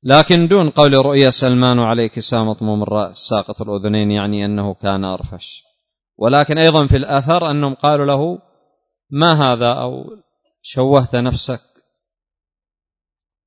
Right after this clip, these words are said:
فقال ما يلي: "إن الخير خير الآخرة". بل جاء في بعض طرق الأثر أن بعض الناس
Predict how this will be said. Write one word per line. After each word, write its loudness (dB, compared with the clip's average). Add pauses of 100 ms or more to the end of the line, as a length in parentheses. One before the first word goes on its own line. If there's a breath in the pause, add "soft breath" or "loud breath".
(560)
فقال 0
ما 2
يلي: -2
"إن -2
الخير -4
خير -6
الآخرة". -14 (3000)
بل 0
جاء 6
في 2
بعض 2
طرق 0
الأثر 0
أن 2
بعض 0
الناس -4